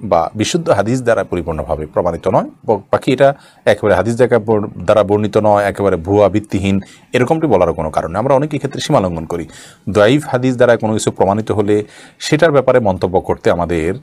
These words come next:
আহ, যে ভাষা ব্যবহার করা হবে, একটা জিনিস জাল হাদিসে থাকলে বা কোনো হাদিসে না থাকলে সে সম্পর্কে মন্তব্য আমরা একই ভাষায় করব না। অর্থাৎ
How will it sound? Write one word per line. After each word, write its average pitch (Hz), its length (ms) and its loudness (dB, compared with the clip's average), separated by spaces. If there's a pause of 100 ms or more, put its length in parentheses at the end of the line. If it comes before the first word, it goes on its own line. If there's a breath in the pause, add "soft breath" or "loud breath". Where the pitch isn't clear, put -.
(400 loud breath)
আহ, 76 520 0
যে 92 140 2
ভাষা 104 300 -2
ব্যবহার 104 280 2
করা 120 180 0
হবে, 120 300 0
একটা - 300 -4
জিনিস 82 300 -10 (100)
জাল 107 220 2
হাদিসে 117 320 -4
থাকলে 107 380 -4
বা 98 120 2
কোনো 87 160 -10
হাদিসে 82 220 -6
না 90 120 0
থাকলে 120 400 -2 (260 loud breath)
সে - 140 0
সম্পর্কে 160 380 -2
মন্তব্য 92 360 -2
আমরা 90 260 -4
একই 120 240 0
ভাষায় 90 380 -4
করব 73 320 -8
না। 82 100 -2
অর্থাৎ 139 380 0